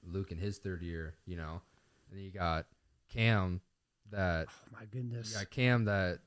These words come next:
Speaker 1: ended on such a high note, and he can take that into this next year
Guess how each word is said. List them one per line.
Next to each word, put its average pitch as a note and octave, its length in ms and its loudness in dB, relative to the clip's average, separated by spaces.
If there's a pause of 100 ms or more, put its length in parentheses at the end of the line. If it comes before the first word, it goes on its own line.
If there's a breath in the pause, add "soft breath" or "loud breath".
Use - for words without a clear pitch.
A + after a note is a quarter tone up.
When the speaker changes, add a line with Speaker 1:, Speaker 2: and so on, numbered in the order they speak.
(360)
Speaker 1:
ended A2+ 200 2
on G2+ 160 4
such - 260 -6
a F#2 60 -16
high F#2+ 280 -2
note, A#2+ 240 2
and F#2+ 180 -4
he G2 140 -6
can G2 140 -14
take F#2+ 260 -14
that F#2+ 220 0
into G#2 240 0
this G#2 240 -12
next A2 300 -16
year B2 280 -12